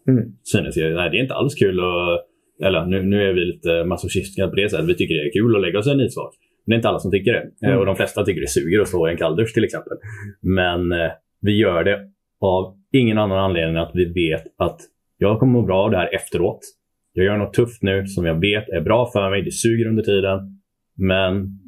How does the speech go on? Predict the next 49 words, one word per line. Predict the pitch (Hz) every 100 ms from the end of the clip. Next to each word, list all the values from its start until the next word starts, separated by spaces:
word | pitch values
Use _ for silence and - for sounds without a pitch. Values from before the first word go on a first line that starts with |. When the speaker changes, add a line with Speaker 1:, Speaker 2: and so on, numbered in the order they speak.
| - _ 101
Speaker 2:
efteråt | - 90 85 - - - - -
så | 87
vet | 82 73 80
jag | 80
att |
det | 78
här | 73
är | 73
något | 69
jag | 71 71
gör | 71
för | -
min | - 73
egen | 69
skull. | 69 131 131 - _ _ _ _ _ _ - -
Och | 90 - - - _ _ _ _ _ -
anledningen | 90 73 76 80
till | -
det | 78 69
då | 67
är | 71
att | 71
man | 76
har | 78 139
någon | 101 90 85
form | 85 67
av | 80
djupare | 85 - -
drivkraft. | 78 107 - - - - _ _ - - -
Ofta. | 120 - - _ _ - -
Speaker 1:
Vi | 131
skjuter | 147 143
upp | 135
belöningen | 120 120 98 135
helt | 147 120
enkelt. | 110 98
Och | 110
det | 123
är | 131
det | 127
som |
jag | 139 127
tror | 123 113
är, |
är | 110 107 113 107 110
ett | 117
av | 113
de | 110
stora, | - 131 110 110 135